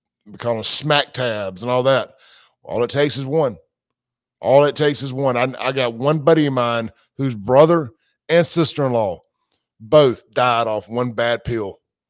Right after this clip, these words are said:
and now he's raising their kids. And I've heard stories countless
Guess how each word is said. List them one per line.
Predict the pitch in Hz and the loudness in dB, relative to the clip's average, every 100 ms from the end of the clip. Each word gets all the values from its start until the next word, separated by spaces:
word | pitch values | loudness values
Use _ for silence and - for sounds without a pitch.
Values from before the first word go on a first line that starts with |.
| _ | _
and | - 123 | -8 -2
now | 127 | 0
he's | 123 123 | 0 -2
raising | 123 123 110 | -2 -2 -2
their | 120 117 | -4 -6
kids. | - 117 95 - - _ _ _ _ _ _ - | -6 -8 -8 -10 -14 _ _ _ _ _ _ -6
And | 123 | -2
I've | 123 | 0
heard | 135 | -2
stories | - - 135 131 113 | -2 -2 -2 -2 -2
countless | - 143 135 - 95 - | -6 -4 -4 -6 -12 -12